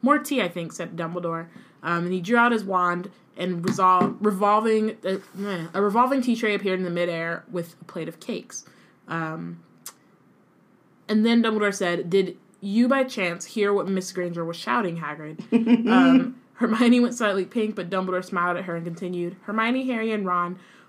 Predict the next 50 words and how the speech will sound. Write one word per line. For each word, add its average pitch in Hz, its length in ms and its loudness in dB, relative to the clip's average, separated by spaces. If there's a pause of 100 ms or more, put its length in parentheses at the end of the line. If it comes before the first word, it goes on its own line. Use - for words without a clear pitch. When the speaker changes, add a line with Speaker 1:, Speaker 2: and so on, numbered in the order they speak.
(320)
Speaker 1:
still 240 300 2
seem 233 240 2
to 214 100 -10
want 185 220 -4
to 185 100 -6
know 180 140 -2
you, 170 280 -4
judging 190 360 -2
by 190 120 0
the 180 120 -2
way 175 160 0
they 175 160 -4
were 175 80 -2
attempting 170 340 -6
to 170 80 -6
break 170 220 -6
down 170 220 -8
the 165 60 -6
door." 165 320 -8 (340)
"Of - 120 -20
course 370 300 -2
we 277 80 4
still 233 200 0
want 180 180 -2
to 180 60 -8
know 180 140 -2
you," 175 220 -2
Harry 170 260 -6
said. 170 340 -8 (220)
"You 277 140 4
don't 359 120 2
think 254 200 0
anything 214 380 0
that - 200 -4
Skeeter 240 300 0
Cow," 175 380 -2
sorry, 254 280 0
Professor, 165 400 -6
he 165 80 -6
had 160 160 -8
quickly 165 380 -8 (160)
looking 180 260 -8
at 165 100 -10
Dumbledore. 170 420 -8 (300)
"I 302 120 0
have 311 120 2
gone 262 220 2
temporarily 269 720 -2
deaf, 170 300 -6
Harry, 170 320 -8